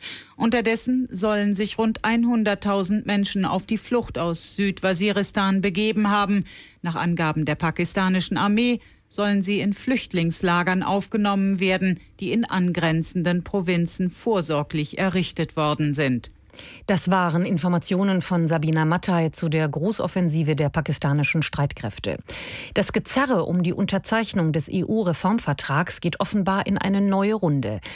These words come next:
Speaker 2: Zwar deutet sich in Tschechien jetzt eine baldige Unterzeichnung des Lissabon-Vertrags durch Präsident Klaus an,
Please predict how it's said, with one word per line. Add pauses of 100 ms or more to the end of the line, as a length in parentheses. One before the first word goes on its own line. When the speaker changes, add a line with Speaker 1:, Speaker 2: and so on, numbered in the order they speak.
(140)
Speaker 2:
Zwar
deutet
sich
in
Tschechien
jetzt
eine
baldige
Unterzeichnung
des
Lissabon-Vertrags
durch
Präsident
Klaus
an,